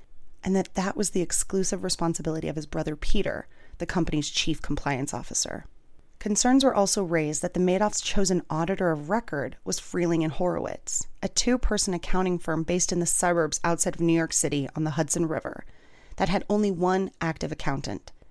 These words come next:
David G. Freeling, a close Madoff family friend and an investor in Madoff's fund, a blatant conflict of interest. Michael Okrant,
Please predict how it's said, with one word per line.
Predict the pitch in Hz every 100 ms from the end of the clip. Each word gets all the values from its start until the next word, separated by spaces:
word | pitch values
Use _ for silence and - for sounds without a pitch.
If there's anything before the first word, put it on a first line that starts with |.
| - -
David | - 165 165 165
G. | 156 147
Freeling, | - 135 87 - - - - - -
a |
close | - - 190 202
Madoff | 170 165 175 180
family | - 165 220
friend | 247 180 143 127 - - - - - -
and | 180
an | 175
investor | 165 156 185 - - - 180 -
in | 165
Madoff's | 156 151 -
fund, | - - - - - - - - - -
a | 147
blatant | - 165 160 160 -
conflict | - 156 147 - - -
of |
interest. | 147 135 - - - - - - - - - - - - 208
Michael | 233 269 -
Okrant, | 170 175 - - 69 180